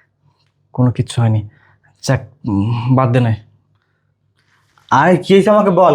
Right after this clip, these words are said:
Speaker 2: খুলে বল সব কিছু, কী সম-,
Speaker 1: আসলে বন্ধু, আমার না একটা সমস্যা হয়েছে।
Speaker 2: সমস্যা? কী সমস্যা বল?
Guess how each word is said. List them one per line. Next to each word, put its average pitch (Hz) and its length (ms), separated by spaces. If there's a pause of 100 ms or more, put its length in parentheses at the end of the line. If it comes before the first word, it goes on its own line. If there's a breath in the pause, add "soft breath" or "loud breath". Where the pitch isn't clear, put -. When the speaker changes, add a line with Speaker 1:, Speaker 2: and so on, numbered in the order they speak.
Speaker 2:
খুলে 190 180
বল 175 220
সব 139 160
কিছু, 120 220
কী 147 140
সম-, 147 180 (3000 loud breath)
Speaker 1:
আসলে - 200
বন্ধু, 147 240 (2250 loud breath)
আমার 123 180
না 135 160
একটা 139 160 (300)
সমস্যা 113 680
হয়েছে। 101 280 (200)
Speaker 2:
সমস্যা? 175 600 (240)
কী 208 100
সমস্যা 185 300
বল? 190 140